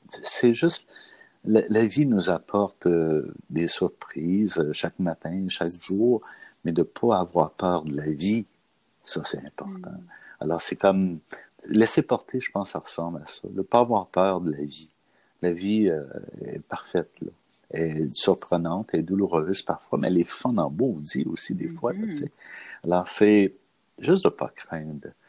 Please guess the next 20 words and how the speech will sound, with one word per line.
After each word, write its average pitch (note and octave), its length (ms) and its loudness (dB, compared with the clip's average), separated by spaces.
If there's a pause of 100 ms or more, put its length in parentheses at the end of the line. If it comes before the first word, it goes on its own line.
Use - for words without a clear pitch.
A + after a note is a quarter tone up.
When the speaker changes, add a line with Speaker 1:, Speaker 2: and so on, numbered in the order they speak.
(240)
Speaker 1:
Et, A2 160 6
euh, G2 240 -6
moi, C#3+ 180 4
ce - 60 -2
que - 120 2
je - 120 0
trouvais G#2 400 4
merveilleux F#2+ 680 2
d'un, D#2 200 0
d'un D#2 300 0
gars G2+ 160 2
qui - 80 -10
s'appelait F2+ 360 0
René G#2 320 4
Angélil, F#2 300 2
Speaker 2:
Oui. D2+ 220 -4 (840)
Speaker 1:
OK ? F#2 240 0 (560)
Il G2 160 6
disait G#2 280 4
toujours, « G2 500 -2